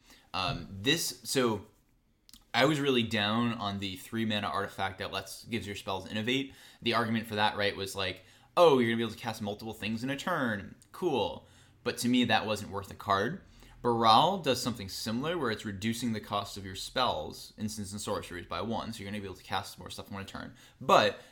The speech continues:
you have one three body, and the, the loot is really cool, is that this is giving you basically counterspell and standard with upside,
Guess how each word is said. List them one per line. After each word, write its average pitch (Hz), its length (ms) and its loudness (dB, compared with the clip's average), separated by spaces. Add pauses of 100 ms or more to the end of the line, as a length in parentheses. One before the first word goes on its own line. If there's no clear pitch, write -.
you 120 120 2
have 110 140 2
one 127 180 0
three 156 160 -6
body, 104 380 2 (540)
and 143 500 2 (460)
the, 117 400 0
the 117 140 4
loot 117 640 -2
is 113 160 -4
really 143 200 0
cool, 113 520 -2
is 113 120 -6
that 135 240 -4
this 185 240 -2
is 120 220 -4
giving 156 300 -2
you 107 180 0
basically 117 440 -4
counterspell 117 840 -4
and 98 140 -10
standard 110 580 -4 (140)
with - 240 -14
upside, - 680 -2